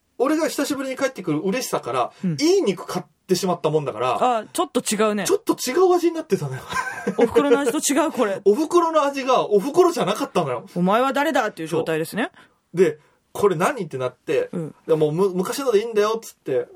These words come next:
Speaker 1: 「あの時のものが食いたいから」って言って、
Speaker 2: うん。
Speaker 1: 今回カレー出てきたけど、やっぱ美味しかったね、
Speaker 2: うん。
Speaker 1: なんか。
Speaker 2: うーん。
Speaker 1: なんだろうね、あの、食う場所とかにもよるんだろうね、家の。
Speaker 2: 懐かしいってなっちゃうんだな。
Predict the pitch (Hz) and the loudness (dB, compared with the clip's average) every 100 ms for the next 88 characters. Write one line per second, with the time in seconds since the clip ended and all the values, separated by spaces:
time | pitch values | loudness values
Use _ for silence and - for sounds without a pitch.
0 | - 175 208 180 349 233 170 165 143 185 | -6 -4 0 0 2 0 0 -2 0 -2
1 | 180 160 165 - - 185 - 262 185 190 | -2 -2 0 0 0 -8 -4 -2 0 0
2 | 165 131 117 156 147 147 143 147 147 - | 0 0 0 0 -2 0 -2 -4 -8 -8
3 | 123 117 151 - 180 180 147 240 226 175 | -4 -2 -4 -2 -2 -2 -4 -6 -4 -2
4 | 156 147 202 220 214 208 208 202 202 202 | -2 -2 0 0 0 0 0 2 0 2
5 | 202 202 196 196 196 190 185 214 165 143 | 2 2 2 2 2 2 2 0 0 0
6 | 139 139 139 135 131 123 - _ _ - | -2 -2 -2 -2 0 -2 -4 _ _ -2
7 | 302 349 180 170 233 226 226 185 127 120 | 4 4 4 0 0 2 0 0 0 2
8 | 160 226 160 104 104 147 139 127 - - | 2 2 0 -2 -4 -4 -2 -4 -8 -14
9 | - - 156 - 180 - 196 143 170 - | -14 -6 -6 -4 -2 0 -2 -2 -2 -2
10 | 147 139 - 147 165 180 | -6 -6 -4 -2 0 0